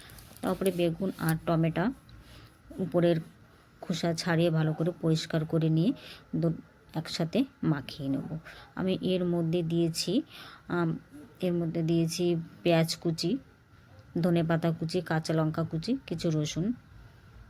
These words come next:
সু-, গ্যাস ওভেনে কড়াই দিয়ে, কড়াইয়ের মধ্যে তেল দিয়ে আমি সর্বপ্রথমেই দেব পেঁয়াজ কুচি, টমেটো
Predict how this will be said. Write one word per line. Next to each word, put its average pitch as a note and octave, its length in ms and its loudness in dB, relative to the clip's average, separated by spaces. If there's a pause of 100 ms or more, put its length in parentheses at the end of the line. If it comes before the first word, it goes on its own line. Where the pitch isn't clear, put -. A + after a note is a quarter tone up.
(1300)
সু-, - 240 -6 (500)
গ্যাস F#3+ 340 4
ওভেনে F3+ 320 2
কড়াই E3 300 4
দিয়ে, F3+ 240 2
কড়াইয়ের D#3+ 600 2
মধ্যে D#3+ 320 2
তেল E3 400 2
দিয়ে D#3+ 240 2 (300)
আমি E3 180 0
সর্বপ্রথমেই E3 720 0
দেব E3+ 300 2
পেঁয়াজ D3+ 300 -2
কুচি, - 340 -4 (4000)
টমেটো E3+ 380 2